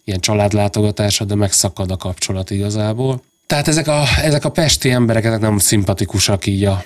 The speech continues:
halasiaknak, akik így lejönnek, és elviszik a gabonát, a szalonnát, és,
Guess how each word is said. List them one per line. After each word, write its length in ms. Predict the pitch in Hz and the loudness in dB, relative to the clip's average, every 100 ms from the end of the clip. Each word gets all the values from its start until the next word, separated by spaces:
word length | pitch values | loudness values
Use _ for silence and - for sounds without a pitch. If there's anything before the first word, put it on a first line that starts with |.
| - | -6
halasiaknak, 800 | 120 123 127 - 113 107 113 107 | -2 2 2 2 2 2 -2 -2
akik 220 | 107 - | -4 -4
így 140 | 90 90 | -6 -2
lejönnek, 760 | 110 123 117 110 107 104 101 | 0 2 2 2 2 0 -2
és 240 | 98 98 - | -4 -4 -2
elviszik 600 | 117 113 107 104 107 - | 0 0 2 0 -2 -4
a 220 | 98 107 | -8 -6
gabonát, 880 | 120 110 110 104 101 101 101 101 - | -2 0 0 2 0 0 0 -4 -6
a 140 | - | -4
szalonnát, 960 | - 110 107 107 104 101 101 101 101 - | -2 0 0 0 0 -2 -2 -2 -6 -8
és, 340 | - 131 - | -10 -6 -8